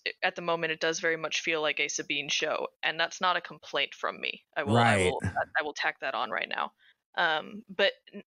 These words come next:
Speaker 1: there was, so I watched the first episode with my wife, who is
Speaker 2: Yeah.
Speaker 1: not super into Star Wars, but is super into me, so she puts up with my antics. <laughs> Um, and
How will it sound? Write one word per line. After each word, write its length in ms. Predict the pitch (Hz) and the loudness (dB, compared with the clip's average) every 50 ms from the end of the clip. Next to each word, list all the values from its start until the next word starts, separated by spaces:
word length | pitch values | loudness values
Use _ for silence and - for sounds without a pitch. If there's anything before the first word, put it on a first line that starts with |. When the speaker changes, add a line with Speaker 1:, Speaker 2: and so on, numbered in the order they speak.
| _ 190 | _ -2
Speaker 1:
there 240 | 170 202 208 214 | 2 2 2 4
was, 340 | 220 214 214 208 202 - - - - | 4 2 2 2 0 -4 -4 -2 0
so 140 | - 240 - | 0 2 4
I 60 | - 233 | 4 4
watched 240 | 269 277 269 - | 4 2 0 0
the 60 | - 247 | -4 -2
first 240 | - 240 233 - | 0 0 0 0
episode 260 | - - - - 226 220 | -4 -4 -2 -2 -2 -2
with 100 | 226 220 | 0 0
my 140 | 202 190 | 0 0
wife, 380 | 185 175 170 180 185 - - - _ - | 2 4 2 2 2 -2 -8 -16 _ -6
who 140 | - 180 185 | -2 0 0
is 120 | 170 165 | 0 2
Speaker 2:
Yeah. 120 | 185 180 185 | 4 4 4
Speaker 1:
not 180 | 190 - - | 4 2 0
super 320 | - - 214 - - 196 202 | -2 -4 -4 0 0 0 2
into 140 | 196 190 190 | 2 0 -4
Star 300 | - - 190 165 160 156 | -2 0 2 2 2 2
Wars, 280 | 156 156 165 - - - - | 0 -2 -2 -2 -4 -2 -2
but 140 | 165 - | -2 0
is 200 | - 170 175 175 | 0 0 0 0
super 280 | - 196 185 - 170 165 | 0 0 0 0 0 0
into 280 | 165 160 165 - - 180 | 0 0 -2 -4 -4 -2
me, 280 | 175 165 147 147 156 | -2 -2 -2 -2 -2
so 160 | - - 165 | -2 0 0
she 160 | 160 - 165 160 | 0 0 0 -2
puts 260 | - - 160 - - | -2 -4 -6 -4 -4
up 120 | 160 156 - | -4 -4 -4
with 100 | 151 - | -6 -4
my 120 | 156 151 | -2 0
antics. 520 | - - - - - - - - - - - _ _ - - - - _ _ - | 0 0 -2 -2 -4 -8 -8 -8 -10 -10 -10 _ _ -20 -20 -20 -20 _ _ 2
<laughs> 180 | - - - - | 2 4 4 4
Um, 380 | 392 - - 440 - - 220 - - - _ - - - - - - - - - _ _ 202 | 4 4 4 2 2 2 -2 -4 -6 -16 _ -14 -12 -10 -10 -10 -12 -14 -18 -20 _ _ 4
and 360 | 202 202 196 190 190 196 | 6 6 6 4 2 0